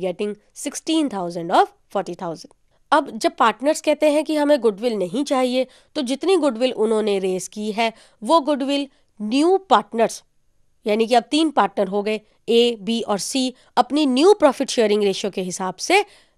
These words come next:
डेबिट कर लेंगे। So our entry will be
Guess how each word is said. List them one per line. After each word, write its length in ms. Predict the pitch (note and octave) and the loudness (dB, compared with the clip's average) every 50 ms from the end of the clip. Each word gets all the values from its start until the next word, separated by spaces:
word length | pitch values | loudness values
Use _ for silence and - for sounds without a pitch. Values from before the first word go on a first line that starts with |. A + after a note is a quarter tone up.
| _ F#3+ | _ 0
डेबिट 380 | F3 B3 A#3+ G#3+ F3+ F#3+ E3+ | 4 4 4 4 2 -4 -8
कर 160 | - - F#3 F3 | -6 -6 -6 -6
लेंगे। 400 | F3+ F3 F3 E3+ E3 E3+ E3 E3 _ _ _ _ - | -6 -6 -6 -6 -6 -8 -10 -10 _ _ _ _ -10
So 200 | - A3 G#3+ G3+ | -6 -4 -2 -2
our 100 | G3+ G3 | -2 -2
entry 340 | F#3 F3+ F3+ F3 A#3 B3+ A#3+ | -2 -4 -6 -6 -8 -6 -6
will 220 | C4 B3+ A#3+ G#3+ | -6 -6 -6 -6
be 160 | B3+ C4 B3+ | -8 -8 -8